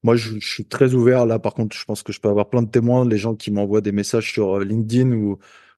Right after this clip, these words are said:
ou Instagram, euh, « Est-ce que je peux venir te voir à Rumilly, euh, voir comment tu t'entraînes ? » Mais, euh, moi, j'ai jamais dit non, je pense.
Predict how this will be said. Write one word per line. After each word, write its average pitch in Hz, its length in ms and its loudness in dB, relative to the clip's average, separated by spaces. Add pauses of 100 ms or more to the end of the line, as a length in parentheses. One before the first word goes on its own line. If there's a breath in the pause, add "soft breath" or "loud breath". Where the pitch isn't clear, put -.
ou 117 100 4
Instagram, 123 600 2
euh, « 104 340 0
Est-ce - 100 -8
que 117 100 -4
je - 100 -6
peux 117 100 -2
venir 110 200 -2
te 117 100 -2
voir 110 240 2
à 107 60 2
Rumilly, 117 680 2
euh, 107 260 0 (240 soft breath)
voir 117 180 2
comment 113 220 -2
tu - 140 -12
t'entraînes ? » 135 520 2
Mais, - 160 -6
euh, 78 200 -4 (140)
moi, 104 100 -6
j'ai 98 140 -6
jamais 127 280 4
dit 143 140 0
non, 139 120 0
je - 100 -12
pense. - 300 -18